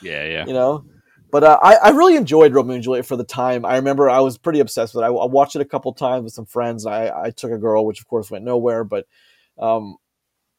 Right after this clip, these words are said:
Speaker 2: yeah, I, I was really kind of enamored with it. Uh, and, and I watch it going back now. I, I think I'm a little less so, but I think it's, it's just one of those movies that hit me at the right age, at the right time. Uh, and I just, I just kinda dug it.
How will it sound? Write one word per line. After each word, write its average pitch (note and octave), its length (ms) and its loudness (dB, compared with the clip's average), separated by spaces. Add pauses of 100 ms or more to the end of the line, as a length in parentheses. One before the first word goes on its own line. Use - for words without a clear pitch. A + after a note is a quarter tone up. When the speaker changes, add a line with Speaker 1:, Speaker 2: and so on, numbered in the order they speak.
(160)
Speaker 2:
yeah, B3+ 200 6
I, G#3 100 8
I B3 220 6
was B3 140 4
really F#4+ 140 4
kind C4 200 -4
of A3 100 2
enamored G3 380 -2
with A#2+ 140 -6
it. - 140 -14 (240)
Uh, C#3 240 6
and, D#3+ 100 0
and E3 200 0
I E3 220 6
watch F3 320 4
it E3+ 120 -6
going D#3 240 -2
back C3 240 0
now. C3+ 360 0
I, - 180 -4
I - 40 2
think B3+ 220 -4
I'm G#3 120 0
a F#3 40 0
little D#3+ 260 2
less D3 200 0
so, A#2+ 260 0
but C3+ 240 -2 (1120)
I E3+ 100 -2
think G3 180 2
it's, - 200 -4
it's D#3+ 180 -4
just F3 140 -4
one G3 120 -2
of F3+ 40 2
those C#3+ 120 -2
movies C#3+ 260 -2
that C3 100 -2
hit C3 140 -6
me C#3+ 100 -8
at B2+ 60 -6
the C3 100 -6
right C3 200 0
age, B2+ 260 -4
at C3 40 -4
the A#2 80 -4
right A#2 180 -4
time. B2 480 -8 (960)
Uh, A#2+ 140 0
and C3 140 0
I C#3+ 80 0
just, C3+ 260 -12
I C3 80 -2
just C3+ 120 -6
kinda E3 160 -4
dug D3 220 0
it. A2+ 160 -6